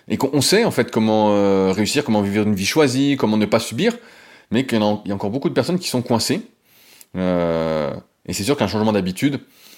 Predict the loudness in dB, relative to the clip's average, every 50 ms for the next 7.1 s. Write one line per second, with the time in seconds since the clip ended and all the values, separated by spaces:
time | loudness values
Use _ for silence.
0 | -20 -20 _ -14 -10 -6 -2 0 2 2 2 2 0 -2 -2 -2 0 0 0 0
1 | 0 -2 -4 -4 -4 -2 -2 0 0 -2 0 0 0 2 2 2 2 0 -2 -2
2 | -2 -2 -2 0 0 0 0 2 2 4 4 4 2 2 2 2 0 0 0 -2
3 | -2 -4 -6 -2 0 0 0 0 0 -2 -4 -4 -4 -4 -6 -12 _ _ _ _
4 | -20 -20 -20 -20 -20 -20 -20 _ _ _ 0 2 2 2 -2 -4 -8 -8 -6 0
5 | 0 2 2 0 -2 -2 -2 -4 0 0 0 0 0 -2 -4 -4 -2 -2 0 0
6 | 0 0 0 -2 -4 -4 -4 -4 -2 -2 -2 0 0 0 0 2 2 2 2 0
7 | -2